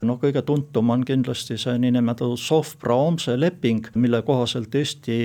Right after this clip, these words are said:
masinaehitustehased, eh, said õiguse kapitaalselt remontida kakssada Venemaa raudteede vedurit.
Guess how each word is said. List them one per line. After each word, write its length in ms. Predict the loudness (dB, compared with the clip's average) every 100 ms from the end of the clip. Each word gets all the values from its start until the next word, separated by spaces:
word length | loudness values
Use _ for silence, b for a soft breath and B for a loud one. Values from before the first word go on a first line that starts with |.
| 0 0
masinaehitustehased, 1500 | 0 0 0 -2 -2 -6 -6 -8 -4 -2 0 -2 -2 -6 -8 -16 -4
eh, 220 | 0 0 -2
said 540 | -2 0 -2 -2 -4
õiguse 800 | -2 0 -2 -4 -8 -4 -4 -4
kapitaalselt 920 | -4 -4 -4 -4 0 2 0 -4 -8 -4
remontida 680 | -2 0 0 -4 -8 -6
kakssada 840 | 0 0 -2 -8 -6 0 0 0 -2
Venemaa 760 | 2 2 0 -2 -2 0 -2 0
raudteede 580 | 0 0 -4 -8 -4 0
vedurit. 480 | 0 0 -10 -20